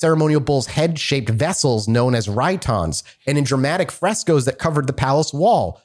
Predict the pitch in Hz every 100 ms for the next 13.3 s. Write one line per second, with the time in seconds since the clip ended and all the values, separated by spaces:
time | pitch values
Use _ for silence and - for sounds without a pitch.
0 | _ - 160 151 156 143 - 190 226 165
1 | 151 131 - 226 196 127 143 147 143 143
2 | 117 147 170 170 139 139 143 156 147 190
3 | 208 - 104 80 - _ _ _ 151 -
4 | 160 151 143 - 143 - 180 175 202 165
5 | 135 139 185 - 139 - 147 160 170 117
6 | 110 - - - _ - 117 139 151 156
7 | 135 - 131 156 170 _ 151 135 113 110
8 | - 123 117 135 131 127 147 139 123 135
9 | 139 131 113 _ 190 226 151 139 113 -
10 | _ _ - 110 110 113 107 95 120 120
11 | 113 113 113 107 110 - 170 123 113 123
12 | 107 101 120 110 98 123 107 123 - 175
13 | 180 233